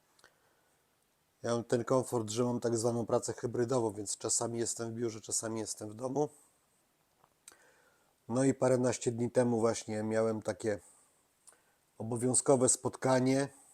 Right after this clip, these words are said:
dla programisty, czy z mojego punktu widzenia, z punktu widzenia programisty, spotkanie o niczym. No i po dwudziestu minutach postanowiłem, że założę sobie akwarium. Z tym zamiarem nosiłem się już od dawna, bo nawet na,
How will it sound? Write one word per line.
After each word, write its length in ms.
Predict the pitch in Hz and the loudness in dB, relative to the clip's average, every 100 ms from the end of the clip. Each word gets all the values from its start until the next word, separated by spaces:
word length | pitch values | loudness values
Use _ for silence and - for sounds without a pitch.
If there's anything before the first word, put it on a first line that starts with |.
| - _ _ _ _ _ _ _ _ _ _ - _ _ _ _ | -20 _ _ _ _ _ _ _ _ _ _ -20 _ _ _ _
dla 200 | 113 135 | 2 4
programisty, 680 | 135 143 127 131 139 131 - | 6 6 8 6 6 2 0
czy 140 | - 104 | -6 -4
z 60 | |
mojego 320 | 110 123 120 113 | 0 0 0 -2
punktu 380 | 123 107 120 | -2 -4 -4
widzenia, 360 | 113 110 117 107 | -2 0 0 -2
z 60 | - | -4
punktu 300 | 113 107 110 | -8 -4 -4
widzenia 240 | 110 110 | -2 -4
programisty, 600 | - 110 113 113 - 113 | -4 0 0 2 0 -2
spotkanie 640 | - 120 - 123 117 117 | -2 -4 0 0 2 2
o 60 | 117 | 2
niczym. 420 | 117 117 127 120 - _ _ _ _ - - - - _ _ _ | 0 -4 -6 -6 -10 _ _ _ _ -20 -20 -20 -20 _ _ _
No 100 | 143 | 0
i 100 | 180 | 2
po 160 | - 156 | 6 6
dwudziestu 500 | 139 139 143 - 135 | 8 8 6 6 4
minutach 600 | 123 123 120 127 113 - | 6 6 4 4 2 0
postanowiłem, 720 | 117 - 113 113 107 107 104 | -4 0 2 0 2 0 0
że 340 | 104 104 104 - | 0 -2 -2 -6
założę 520 | 107 104 113 117 113 | -6 -2 2 2 2
sobie 340 | 107 110 107 107 | 0 2 0 -2
akwarium. 500 | - - 87 87 - _ _ _ _ _ _ - _ _ _ _ _ _ _ _ | -4 -4 -4 -6 -18 _ _ _ _ _ _ -20 _ _ _ _ _ _ _ _
Z 120 | - | 2
tym 160 | 165 160 | 4 8
zamiarem 400 | 165 165 160 156 | 8 10 8 8
nosiłem 300 | 147 160 147 | 6 4 2
się 120 | 156 | 2
już 100 | 143 | 6
od 160 | 139 143 | 6 10
dawna, 340 | 165 123 117 | 10 10 4
bo 360 | 104 107 104 107 | 6 4 4 2
nawet 400 | 113 110 - 113 | 2 0 -2 -4
na, 380 | 110 104 101 | 0 0 -2